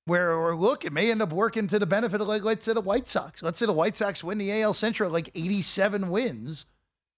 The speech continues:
and then all of a sudden, whoever the two seed is, is like, "Oh, great, we get the eighty-seven win White Sox," as opposed to maybe the Angels, who could finish second in the N-,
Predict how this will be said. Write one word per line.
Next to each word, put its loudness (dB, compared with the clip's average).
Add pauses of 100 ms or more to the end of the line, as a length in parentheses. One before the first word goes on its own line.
(200)
and -2
then 2
all 4
of -2
a 0
sudden, -2 (920)
whoever 0
the 0
two 0
seed -2
is, -4
is -8
like, 0
"Oh, 4
great, -2
we -8
get -4
the -4
eighty-seven -2
win -4
White 0
Sox," -6
as -6
opposed -4
to -2
maybe 0
the -4
Angels, -2
who -4
could -10
finish -2
second 0
in -6
the -6
N-, 0